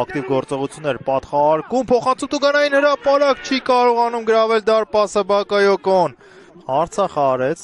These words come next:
և չպարտվեց Լեռնային Արց-, ը, Արատ Արմենիային և այսօր էլ փորձելու է ընդհանրապես հաղթանակով ավարտել այս շրջակյանը իր հակա, ը,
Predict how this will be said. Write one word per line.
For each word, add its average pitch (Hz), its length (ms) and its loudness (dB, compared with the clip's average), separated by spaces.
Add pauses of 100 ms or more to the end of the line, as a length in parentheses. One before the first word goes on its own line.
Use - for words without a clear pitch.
և 123 240 -4 (560)
չպարտվեց 156 800 -4 (560)
Լեռնային 127 400 -6
Արց-, 123 240 -8
ը, 123 640 -6 (460)
Արատ 139 260 -2
Արմենիային 170 560 -6
և 120 160 -2
այսօր 131 320 -4
էլ 151 100 -8 (1300)
փորձելու 131 560 -6
է 131 60 0 (840)
ընդհանրապես 131 560 -4
հաղթանակով 127 640 -4
ավարտել 113 460 -4 (680)
այս 117 320 -6
շրջակյանը 139 640 -6
իր 120 80 -8
հակա, 127 320 0
ը, - 920 -12